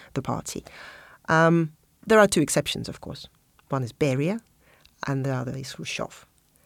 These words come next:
Beria is quickly got rid of. Um, Khrushchev plays the collective leadership role for a bit, but Malenkov certainly is happy and contented to play it along for quite some time.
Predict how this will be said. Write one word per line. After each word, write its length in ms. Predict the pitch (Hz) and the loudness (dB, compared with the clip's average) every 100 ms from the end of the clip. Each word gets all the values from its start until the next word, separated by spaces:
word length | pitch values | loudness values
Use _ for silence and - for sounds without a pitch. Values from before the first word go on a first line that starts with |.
| _ _ - | _ _ 0
Beria 320 | 160 160 156 | 4 4 4
is 140 | 139 - | 2 0
quickly 500 | 156 151 143 - - _ - | -2 -2 -8 -8 -10 _ -14
got 180 | - - | -10 -2
rid 160 | 156 214 | 2 4
of. 220 | 330 - - - - _ - | 2 -4 -20 -20 -20 _ -2
Um, 460 | 160 165 165 160 156 | 2 4 4 2 -2
Khrushchev 600 | - - 170 - 220 208 - | -6 0 2 6 6 4 -2
plays 400 | - 180 175 165 | 2 4 4 2
the 80 | - | -2
collective 480 | - 147 143 - 139 | 0 -2 -2 -2 0
leadership 540 | 151 143 135 - 143 - - | 0 0 -2 -2 -4 -8 -8
role 260 | 151 151 135 | 0 0 0
for 180 | - | -4
a 40 | 127 | -6
bit, 360 | 127 190 - - _ _ _ _ _ _ _ | 0 -2 -2 -20 _ _ _ _ _ _ _
but 180 | 139 143 | -4 -2
Malenkov 500 | 160 156 139 131 127 | 2 2 2 -2 -6
certainly 400 | - 131 131 123 | -6 -6 -6 -8
is 100 | 131 - _ _ - | -8 -12 _ _ -14
happy 380 | - 131 143 - - | -8 -6 -8 -12 -8
and 160 | 143 | -6
contented 560 | 135 190 - 135 120 - | -2 -4 -2 -4 -4 -10
to 240 | - - | -12 -12
play 240 | 143 127 127 | -8 -6 -6
it 140 | 127 | -6
along 320 | 131 123 127 131 - - _ | -8 -8 -8 -14 -20 -20 _
for 160 | - | -16
quite 280 | - - - | -8 -6 -6
some 140 | - 127 | -8 -8
time. 260 | 135 135 | -10 -14